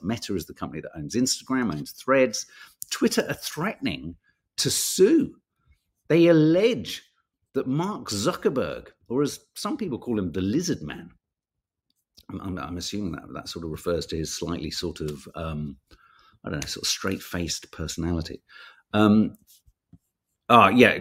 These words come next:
big point, Reese Roberts. The main trap with Threads, though, is if you try to delete the app, you could delete your I G, your Instagram account by proxy. So at the most, you should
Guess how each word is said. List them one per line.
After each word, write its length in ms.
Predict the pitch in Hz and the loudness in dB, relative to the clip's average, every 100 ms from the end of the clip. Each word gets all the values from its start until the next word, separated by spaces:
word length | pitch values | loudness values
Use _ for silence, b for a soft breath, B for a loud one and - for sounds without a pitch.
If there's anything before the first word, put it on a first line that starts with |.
| - | 4
big 160 | 165 - | 4 6
point, 240 | 143 101 | 4 6
Reese 220 | 104 - | 4 4
Roberts. 220 | 98 90 | 4 2
The 80 | 107 | 2
main 200 | 135 185 | 2 2
trap 240 | - - 131 | 2 0 0
with 140 | - | -4
Threads, 340 | - 123 98 | 2 4 4
though, 160 | - 80 | 0 -2
is 100 | 87 | -2
if 120 | 104 | -4
you 60 | 110 | -8
try 280 | - 180 196 | -4 0 0
to 140 | 175 | -2
delete 580 | 143 131 131 143 113 - | 0 2 4 2 -2 -8
the 200 | 95 110 - | -8 -8 -4
app, 400 | 123 78 71 - - - | -4 -4 -8 -16 -20 -8
you 180 | 110 98 | -8 -4
could 160 | 110 | -4
delete 340 | 113 107 127 127 | -2 0 2 0
your 200 | 131 - | -2 -4
I 200 | 113 127 | -2 0
G, 240 | 117 110 101 | 0 -4 -6
your 220 | 110 104 | -4 -2
Instagram 420 | 131 139 - 104 | -2 -4 -4 -4
account 260 | 92 95 82 | -4 -6 -4
by 120 | 92 | -6
proxy. 640 | - - 104 - - 64 - b b b b | -4 -4 -4 -6 -12 -12 -18 b b b b
So 140 | - | -4
at 80 | - | 0
the 80 | 107 | 2
most, 520 | 113 143 143 101 - | 4 4 4 2 -4
you 60 | 98 | -8
should 200 | 104 | -10